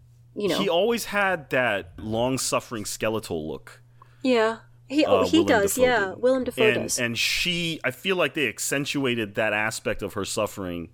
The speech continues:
Speaker 2: and in the process made her look a lot like Willem Dafoe, and it was taking <laughs> me out of the movie.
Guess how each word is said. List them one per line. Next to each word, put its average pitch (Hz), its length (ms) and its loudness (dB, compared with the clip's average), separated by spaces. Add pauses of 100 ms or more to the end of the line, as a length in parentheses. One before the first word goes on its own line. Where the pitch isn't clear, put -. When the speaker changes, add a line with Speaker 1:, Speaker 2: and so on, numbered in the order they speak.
(140)
Speaker 2:
and 113 300 0
in 135 160 0
the 117 80 -2
process 120 720 -2
made 107 240 -2
her 104 100 -4
look 95 220 -4
a 98 40 -4
lot 90 200 -2
like 85 160 -6
Willem 90 240 -6
Dafoe, 76 340 -8
and 82 140 -8
it 85 40 -6
was 82 120 -8
taking - 340 -10
<laughs> - 20 -2
me 127 60 -2
out 127 80 -6
of 147 140 -4
the 95 80 -10
movie. 104 460 -10